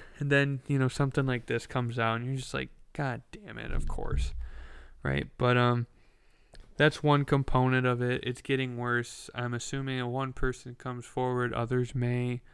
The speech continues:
And then, um, Nike and, um, what's the other one? Beats by Dre, um,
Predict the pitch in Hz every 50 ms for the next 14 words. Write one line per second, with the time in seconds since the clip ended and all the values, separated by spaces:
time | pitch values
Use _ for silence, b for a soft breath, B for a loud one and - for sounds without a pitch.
0 | b b b b b b b b b b b b b b b _ _ _ _ -
1 | _ _ _ _ _ _ _ _ _ - 143 135 131 127 127 123 123 123 127 127
2 | 127 127 127 123 123 123 b b b b b b b b b b b b b b
3 | _ _ _ _ _ _ _ _ _ _ _ _ _ _ _ _ - - - _
4 | _ 143 143 151 160 - - 170 170 170 170 160 147 b b b b b b b
5 | b b b b b b b b b b _ _ _ _ _ _ _ _ _ _
6 | _ _ - 131 131 127 127 123 123 123 123 123 123 120 123 - - _ _ _
7 | _ _ _ _ _ _ _ _ _ _ _ _ _ _ _ _ _ _ _ _
8 | _ _ _ _ _ _ 180 139 127 127 127 127 127 123 - - 113 117 107 101
9 | 107 101 131 139 _ _ - _ _ _ _ _ _ _ _ 143 143 - - -
10 | 135 135 131 131 131 127 123 123 127 131 127 b b b b b b b b b
11 | b _ _ _ _ _ _ _ _ _ _ _ _ _ _ _ _ _ _ _
12 | _ _ _ _ _ _ _ _ _ - - - - 147 131 131 127 131 131 127
13 | 127 127 123